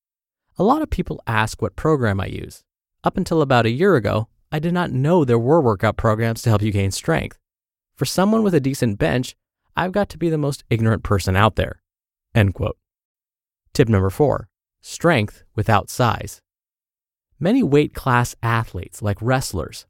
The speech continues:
wish to gain strength without size. These athletes want to maximize their strength without gaining weight.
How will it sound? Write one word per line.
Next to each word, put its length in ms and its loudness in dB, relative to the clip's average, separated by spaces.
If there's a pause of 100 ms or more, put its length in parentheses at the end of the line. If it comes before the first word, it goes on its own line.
(120)
wish 180 -4
to 80 -4
gain 240 -4
strength 640 -2
without 320 -4
size. 480 -2 (460)
These 180 -2
athletes 420 -2
want 180 -2
to 40 -2
maximize 580 -4
their 120 -2
strength 440 -4
without 240 0
gaining 320 0
weight. 280 0